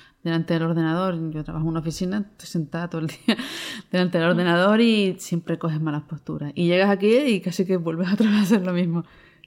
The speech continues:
Speaker 1: Y
Speaker 2: Sí.
Speaker 1: claro, estar con la espalda más recta o lo que sea, eso a veces cuesta un poco, pero es que es la mejor porque si no, no, no sé, no, no es igual a la hora de hablar, ¿no?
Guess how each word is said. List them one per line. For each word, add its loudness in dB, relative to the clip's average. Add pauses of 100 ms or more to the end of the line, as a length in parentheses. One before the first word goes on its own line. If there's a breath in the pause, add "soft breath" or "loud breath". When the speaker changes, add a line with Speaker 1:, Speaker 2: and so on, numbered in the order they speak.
(120)
Speaker 1:
Y -12
Speaker 2:
Sí. -12 (200)
Speaker 1:
claro, -6
estar -8
con -2
la -2
espalda -4
más -10
recta -4
o -6
lo -8
que -6
sea, -8
eso -10 (600)
a -8
veces -10
cuesta -8
un -6
poco, -8
pero -6
es -6
que 2
es 2
la 2
mejor 0
porque -8
si -4
no, -4 (480 loud breath)
no, -2 (520)
no -4
sé, -8
no, -10
no -2
es 0
igual -4
a -6
la -6
hora -6
de -6
hablar, -8
¿no? -8